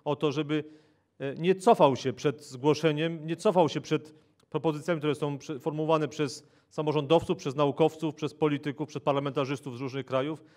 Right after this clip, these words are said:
nie cofał się przed zgłoszeniem stra-, strategii środkowoeuropejskiej, e, w łuku Karpat, dlatego że, jak mówimy, to według nas jest to strategia, która na pewno służyłaby polskiemu narodowemu interesowi i całemu regionowi.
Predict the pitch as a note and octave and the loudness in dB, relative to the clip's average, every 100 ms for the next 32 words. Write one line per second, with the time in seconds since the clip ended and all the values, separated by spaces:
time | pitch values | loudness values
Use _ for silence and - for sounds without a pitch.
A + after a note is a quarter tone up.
0 | _ - F#3+ F#3+ A3 F3 C#3 D3+ A#2+ D3+ | _ -4 -2 4 6 6 4 2 -2 -2
1 | B2+ C3+ C#3+ D#3+ D3+ D3 - _ _ - | -2 -4 -2 -2 -4 -6 -12 _ _ -8
2 | D3 - D3 D#3+ C3+ C#3+ C#3 D3+ B2 D3 | -6 -2 0 0 0 -4 -6 -6 -4 0
3 | C#3+ C3+ C#3+ B2 - D3+ D3 _ _ _ | 0 0 -2 -2 -4 -6 -8 _ _ _
4 | C3 C3 A#2+ A#2+ D#3 D#3 C#3+ D3+ C#3+ D#3+ | -2 0 0 0 2 2 4 6 6 2
5 | C#3+ D3 D#3 D3 C#3 D3+ D3+ - - B2+ | 0 -2 0 -2 -2 0 -2 -4 -8 -8
6 | C#3 D#3 D3 C#3 C3+ D3 C3+ D3 D3 C#3+ | -6 -6 -6 -6 -4 -4 -4 -4 -4 -8
7 | - C3+ C#3 C3 C3+ A#2 C#3+ C3 B2+ - | -8 -8 -8 -8 -8 -8 -4 -2 -4 -8
8 | _ _ - B2 C#3+ D3 - B2+ C3 C3 | _ _ -8 -6 -4 -4 -6 -2 2 2
9 | B2+ B2 B2+ - B2 A#2+ C3 B2 A#2 A#2 | 0 -4 -6 -6 -6 -6 -6 -2 -2 0
10 | A#2 A2+ G#2 G#2+ G2+ F#2+ F2 - _ C#3 | -2 -4 -6 -6 -8 -10 -14 -20 _ -4
11 | D3+ D3 C3+ B2+ B2+ - B2 A#2 A2+ G2 | 0 0 0 -4 -6 -8 -6 -4 -4 -6
12 | F2 | -10